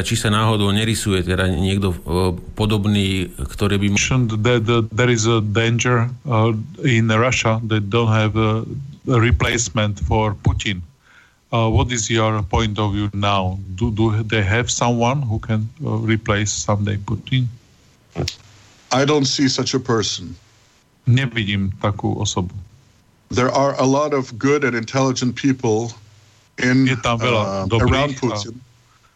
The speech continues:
Speaker 2: a veľma-, veľa dobrých a inteligentných ľudí okolo Putina.
Speaker 3: But nobody of his dimension.
Speaker 2: Ale nikto v jeho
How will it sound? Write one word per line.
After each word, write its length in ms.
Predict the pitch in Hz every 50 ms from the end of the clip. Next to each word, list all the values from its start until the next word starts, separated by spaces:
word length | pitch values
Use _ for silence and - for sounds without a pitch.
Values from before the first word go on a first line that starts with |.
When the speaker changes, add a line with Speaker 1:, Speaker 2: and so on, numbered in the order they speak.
| _ _ _ _ -
Speaker 2:
a 40 | 117 113 110 110 113 110 110 110 - -
veľma-, 560 | 127 113 107 113 127 131 123 117 120 120 -
veľa 240 | - 123 123 120 110 107
dobrých 400 | 104 120 120 110 120 123 117 110 - 113
a 80 | 113
inteligentných 800 | 117 113 110 - 117 113 107 117 117 104 - 120 110 92 92 110
ľudí 480 | 113 107 101 104 107 104 120 143 147 139
okolo 320 | 113 110 - 120 110 107
Putina. 480 | 104 - 127 113 - - 135 143 156 165 - - - _ - - - _ _ _ _ _ _ - - - _ _ _ _ _ -
Speaker 3:
But 160 | 135 127 107 135
nobody 480 | 139 143 147 147 143 143 143 135 127
of 240 | 127 - 123 113 -
his 320 | - - 127 131 120 104
dimension. 800 | 110 113 117 117 117 117 113 110 98 - - 113 104 98 87 87 95 - _ _ _ _ _ _ _ _ _ _ _ _ _ _ _ _ _ _ _ _ _ _ _ _ _ _ _ - -
Speaker 2:
Ale 160 | 123 117 113
nikto 400 | 113 117 127 127 - - 120 113
v 160 | 101 110 117
jeho 120 | 110 104